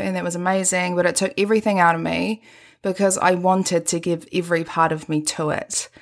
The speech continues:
I know it's not the case for everyone, but a huge part of me understanding the totality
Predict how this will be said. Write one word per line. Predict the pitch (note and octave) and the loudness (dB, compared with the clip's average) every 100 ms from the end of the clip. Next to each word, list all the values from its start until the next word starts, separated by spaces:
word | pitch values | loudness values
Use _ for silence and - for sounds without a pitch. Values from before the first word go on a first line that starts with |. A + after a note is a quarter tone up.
| - - - _ - | -20 -20 -20 _ -2
I | F#3+ | 2
know | G3+ G3+ G3+ | 4 4 4
it's | G3 F#3+ | 2 0
not | F#3 D3 | 0 2
the | D#3+ | 0
case | D#3+ D#3 | -2 -2
for | - | -2
everyone, | - D#3+ E3 D#3+ D3+ D3+ | -2 2 4 4 4 2
but | D3+ | 0
a | D#3+ | -2
huge | - E3+ E3+ - | -2 -2 -2 0
part | E3+ D#3+ | 2 2
of | D#3 D#3 | 0 0
me | D#3+ D#3 | 2 4
understanding | D#3 D3+ D#3 D#3 D3+ D3+ | 4 2 0 0 2 2
the | D3+ | 0
totality | D3+ - D#3 D3+ - D#3 D3+ D3+ - - - | -2 0 0 -2 -2 0 0 -2 -6 -8 -10